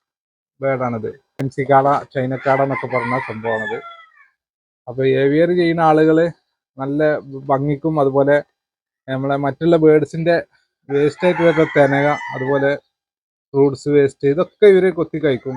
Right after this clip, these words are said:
പിന്നെ പുഴുക്കള്, എറുമ്പ്, ഏ, ഏവിയറിയിൽ നടന്നിട്ട് അടിയിൽ നടക്കുന്ന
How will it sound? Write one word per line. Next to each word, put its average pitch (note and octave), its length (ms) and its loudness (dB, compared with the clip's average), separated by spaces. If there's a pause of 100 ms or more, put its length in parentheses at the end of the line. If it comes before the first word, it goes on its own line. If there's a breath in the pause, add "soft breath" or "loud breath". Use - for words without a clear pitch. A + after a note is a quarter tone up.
പിന്നെ C3+ 240 -6
പുഴുക്കള്, C#3 580 -2 (1000)
എറുമ്പ്, D3 420 2 (800)
ഏ, C3 40 -8 (200)
ഏവിയറിയിൽ D#3 400 0 (160)
നടന്നിട്ട് D3 380 -4
അടിയിൽ C#3+ 260 -2
നടക്കുന്ന C#3+ 320 -8